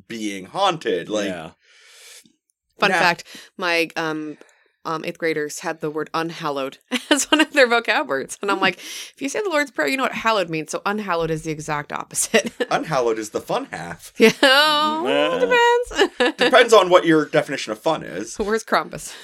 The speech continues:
Speaker 3: <laughs>
Speaker 1: Exactly. Um, so like I said, churches, that's a really difficult one because that's a lot of, you know, that and also churches are generally seen as relatively positive places, even if you have funerals and stuff there. Most of your time in a church is about celebrating.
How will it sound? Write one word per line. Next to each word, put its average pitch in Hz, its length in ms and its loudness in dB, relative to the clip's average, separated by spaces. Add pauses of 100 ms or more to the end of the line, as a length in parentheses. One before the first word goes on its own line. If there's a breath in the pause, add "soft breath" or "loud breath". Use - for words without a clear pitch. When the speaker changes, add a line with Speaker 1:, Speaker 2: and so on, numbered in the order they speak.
(140)
Speaker 3:
<laughs> - 0 -
Speaker 1:
Exactly. 160 580 4 (360 loud breath)
Um, 165 460 8 (280)
so 208 120 -8
like 190 100 0
I 214 40 -8
said, 156 260 -8
churches, 180 460 -8
that's 196 220 -12
a 277 80 -12
really 175 280 -4
difficult 117 440 -4
one 104 140 -2
because 156 200 -10
that's 220 280 -6
a 285 80 -4
lot 156 280 0
of, 123 240 2
you 156 100 -4
know, 104 300 -6 (520 soft breath)
that 269 140 0
and 247 80 -2
also 240 260 0
churches 214 360 -8
are 180 200 -4 (180)
generally 151 500 -4
seen 131 380 -8
as 107 360 -6 (180)
relatively 147 460 0
positive 107 540 -4
places, 95 320 -8
even 156 140 -2
if 151 120 -8
you 120 100 -10
have 104 260 -6
funerals 139 320 -8
and 98 100 -10
stuff 98 280 -6
there. 92 320 -8 (480 loud breath)
Most 165 280 0
of 175 80 -6
your 139 100 -2
time 135 240 -2
in 117 60 -6
a 107 80 -4
church 180 340 -4
is 107 80 -4
about 101 320 -4 (100)
celebrating. 80 1080 -4